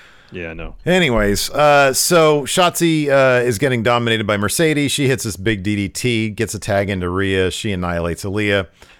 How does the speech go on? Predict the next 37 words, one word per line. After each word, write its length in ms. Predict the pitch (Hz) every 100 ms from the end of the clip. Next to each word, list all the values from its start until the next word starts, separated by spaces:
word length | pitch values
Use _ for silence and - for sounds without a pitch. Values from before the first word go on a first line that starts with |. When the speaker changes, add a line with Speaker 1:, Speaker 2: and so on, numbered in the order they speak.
| _
Speaker 2:
The 60 | -
finish 320 | - 160 147
saw, 560 | 147 131 117 110 107 104
uh, 20 |
Rhea 360 | 101 131 139 110
hit 200 | 117 98
Riptide, 680 | 123 127 - 101 92 87 87 _ _
uh, 240 | 104 98 101
in 140 | 107
the 80 | 101
corner, 640 | - 247 254 127 101 90 -
uh, 140 | 110 107
on 140 | 110
Aaliyah, 580 | 107 117 233 160 104 90 - _ _ -
and 140 | 113
then 140 | 117
tags 400 | 110 139 123 110
in 120 | 110 104
Shotzi 420 | 165 175 - 120
to 60 |
finish 360 | 101 131 113 -
off 180 | 107 95
with 80 | 90
a 40 |
senton. 560 | - 151 147 117 95 87 - _ _ _
Uh, 580 | 120 113 104 98 92 - _ - 107
she, 420 | 95 - 120 123
she 280 | - 139 143
gets, 300 | 135 113 -
the 140 | 123
ref 240 | 120 175 175
is 80 |
distracted 720 | 123 - 143 123 127 117 90 90 _ _ _
by 160 | 101 101
Robert 380 | 98 95 95
Stone. 640 | - - 165 135 104 95 98 _ _ _ _ -
Mercedes, 800 | 104 - 190 220 147 127 -